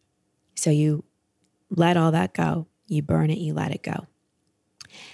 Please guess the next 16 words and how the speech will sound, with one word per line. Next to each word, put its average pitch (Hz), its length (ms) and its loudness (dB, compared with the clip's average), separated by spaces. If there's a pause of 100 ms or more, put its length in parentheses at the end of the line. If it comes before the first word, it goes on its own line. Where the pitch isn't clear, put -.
(140)
And 165 160 2
that's 190 280 2
it. 208 260 2 (440)
That 180 260 2
completes 185 500 0
the - 120 -4
year 160 240 2
in 165 100 2
review 160 320 2
and 156 120 2
letting 165 260 0
go 175 160 2
process. 175 640 -4 (400)
Simple 196 580 4
yet 175 240 0
profound. 156 640 -2